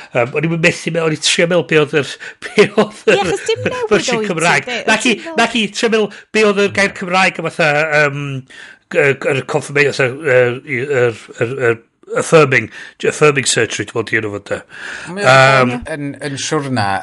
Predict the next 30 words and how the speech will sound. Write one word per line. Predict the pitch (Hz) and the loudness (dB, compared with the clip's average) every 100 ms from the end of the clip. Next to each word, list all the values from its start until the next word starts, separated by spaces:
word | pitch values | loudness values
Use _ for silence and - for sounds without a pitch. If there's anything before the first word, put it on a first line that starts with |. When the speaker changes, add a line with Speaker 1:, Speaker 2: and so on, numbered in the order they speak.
| - _ _ _ _ _ _ _ - | -8 _ _ _ _ _ _ _ 0
Speaker 3:
yn | 131 127 | 0 4
yr, | 131 135 135 117 117 - | 4 6 4 2 -4 -6
t'mod, | 175 135 - | -2 -2 -4
ers | - | -6
i | 165 | -4
ni | 160 | -4
fod | 123 110 | -2 -2
yn | 104 | 0
blant, | 107 80 - - - _ _ _ - | 0 -2 -8 -14 -18 _ _ _ -2
yn | 170 | 2
Speaker 1:
Hmm. | 185 | 2
Speaker 3:
fod, | 190 226 | 2 -2
Speaker 2:
Mm. | 254 302 | -2 -2
Speaker 3:
ma', | 311 277 | 0 2
ma', | 220 175 101 | 2 0 -2
ma' | 101 110 | -4 -4
pethau | 117 117 110 | -4 -4 -4
'di | 113 | -4
newid | 117 107 - | -4 -6 -4
gymaint. | 113 110 92 87 233 | -2 -2 -2 -2 2
Speaker 2:
Mm. | 233 208 160 | 2 2 0
Speaker 3:
Yy, | 180 233 | 2 4
yy, | 202 120 120 | 2 -2 -6
t'mod, | - 131 117 | -4 -2 -2
dwi'n | 120 113 | -2 0
dallt | 113 113 - | 2 0 -2
ma' | 110 | -4
'di | 107 | -4
newid | 98 95 - | -4 -4 0
gymaint | 110 101 95 | 2 2 -2